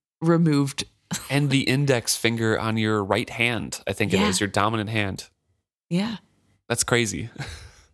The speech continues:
Speaker 1: It's, yeah. That, and he's so calm about it. And he takes it, he handles it really, really well.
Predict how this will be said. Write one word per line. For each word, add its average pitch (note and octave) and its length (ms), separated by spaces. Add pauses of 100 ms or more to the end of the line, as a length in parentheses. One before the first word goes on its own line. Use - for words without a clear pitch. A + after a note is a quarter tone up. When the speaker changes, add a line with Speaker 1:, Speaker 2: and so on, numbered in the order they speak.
(160)
Speaker 1:
It's, F3+ 400 (800)
yeah. D3+ 420 (140)
That, F3+ 200
and F3+ 160
he's G3+ 240
so B3 140
calm C#4 340
about F3+ 260
it. - 140 (240)
And F#3 140
he G3 380
takes G#3+ 320
it, - 200
he A3 220
handles G#3+ 240
it A#3 120
really, F#3+ 300
really F3 220
well. - 380